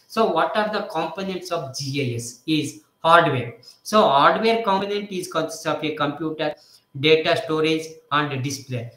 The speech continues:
So all of you, you understand this, uh, uh, way. So the, uh, the software includes the tools for management,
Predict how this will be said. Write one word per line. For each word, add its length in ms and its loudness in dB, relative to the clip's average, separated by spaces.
So 140 -2
all 240 2
of 220 -2
you, 240 -4
you 260 -4
understand 540 -6
this, 260 -8
uh, 320 -6
uh, 360 -4
way. 460 0
So 180 -6
the, 160 -2
uh, 340 0
the 200 -4
software 720 0
includes 420 -8
the 180 -4
tools 460 -10
for 220 -2
management, 580 -6